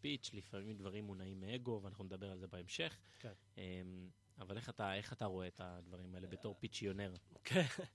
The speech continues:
Speaker 2: אני, אני חושב שאצלי הכל מתחבר מה-, אני אף פעם לא מוכר, או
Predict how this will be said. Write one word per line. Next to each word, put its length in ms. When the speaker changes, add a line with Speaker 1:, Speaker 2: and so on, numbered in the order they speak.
Speaker 2:
אני, 140
אני 80
חושב 200
שאצלי 540
הכל 200
מתחבר 500
מה-, 520
אני 180
אף 80
פעם 260
לא 300
מוכר, 600
או 480